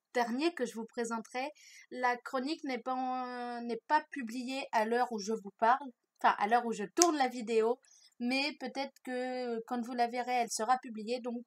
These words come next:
euh, je vous la mettrai en barre d'infos. Dans tous les cas, euh, je la rajoute, euh, je la rajoute dès que je l'ai publiée. Donc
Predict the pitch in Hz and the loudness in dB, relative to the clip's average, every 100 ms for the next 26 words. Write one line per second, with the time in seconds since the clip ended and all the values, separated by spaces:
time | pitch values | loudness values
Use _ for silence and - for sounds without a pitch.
0 | - 202 190 220 214 208 - 254 240 208 | -6 -6 -6 -6 -6 -8 -6 -6 -4 -4
1 | 196 196 185 220 233 220 196 - 226 208 | -4 -6 -6 -4 -2 -2 -6 -4 -2 -2
2 | - 220 233 233 - - - - 233 202 | 0 4 4 2 -8 -12 -20 -12 -6 -6
3 | 180 226 208 208 196 240 233 226 202 202 | 2 4 4 2 -2 -8 -8 -8 -6 -6
4 | 196 196 - - - - 254 233 220 214 | -8 -8 -10 -16 -20 -16 4 4 4 0
5 | 285 - - 220 302 - 240 233 240 269 | -6 -12 -8 0 0 0 -2 -2 -2 -6
6 | 233 185 - _ _ _ _ - _ - | -4 -4 -4 _ _ _ _ -20 _ -4
7 | 285 302 | -2 -2